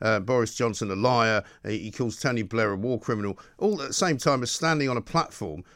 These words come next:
with some very nasty people from the Palestinian, uh, movement, including standing next to, um, a sort of rather what you might call anti-Semitic looking um, sort of papier-mâché massive head. I couldn't tell if it was meant to be, uh,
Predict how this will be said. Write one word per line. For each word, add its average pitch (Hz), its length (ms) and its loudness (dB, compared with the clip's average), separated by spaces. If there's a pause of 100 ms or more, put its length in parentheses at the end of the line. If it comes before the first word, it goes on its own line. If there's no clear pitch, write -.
with 131 100 -2
some 131 140 -6
very 170 160 2
nasty 127 400 0
people 110 360 -2
from 101 200 -8
the 98 80 -6
Palestinian, 107 760 -4 (220)
uh, 101 180 0
movement, 95 540 -4 (240)
including 139 560 2
standing 139 420 0
next 185 360 2
to, 92 280 -6 (240)
um, 135 380 4
a 143 100 0
sort 156 220 0
of 139 140 -2
rather 160 380 4
what 143 200 -2
you 131 80 -2
might 135 240 -2
call 135 200 0
anti-Semitic 135 760 -2
looking 117 420 -2 (360)
um, 110 400 2 (120)
sort 131 160 -2
of 117 60 -4
papier-mâché 135 880 0
massive 127 460 -4
head. 113 240 4
I 110 40 -4
couldn't - 240 -8
tell 151 220 0
if 131 100 -4
it 120 120 -6
was 113 140 -10
meant 135 180 -4
to 117 80 -8
be, 110 200 -6 (280)
uh, 117 260 4